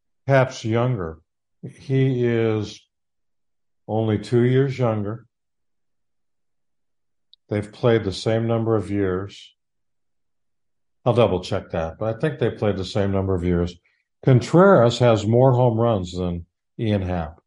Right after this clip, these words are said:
Contreras has more R B Is than Ian Happ. Contreras is a better defensive player than Ian Happ. Contreras'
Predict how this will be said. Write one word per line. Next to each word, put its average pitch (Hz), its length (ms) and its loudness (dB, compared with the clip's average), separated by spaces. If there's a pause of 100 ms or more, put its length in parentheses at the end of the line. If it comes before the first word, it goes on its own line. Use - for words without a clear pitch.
(1600)
Contreras 139 640 4
has 113 280 2
more 113 280 4
R 110 180 6
B 101 140 2
Is 101 440 0
than 98 180 -8
Ian 95 320 -6
Happ. 82 360 -8 (1300)
Contreras 135 720 2
is 107 160 -2
a 107 80 2
better 110 380 2
defensive 107 800 -4
player 95 560 0 (1200)
than 98 180 -2
Ian 101 340 -2
Happ. 85 400 -6 (1600)
Contreras' 127 1120 4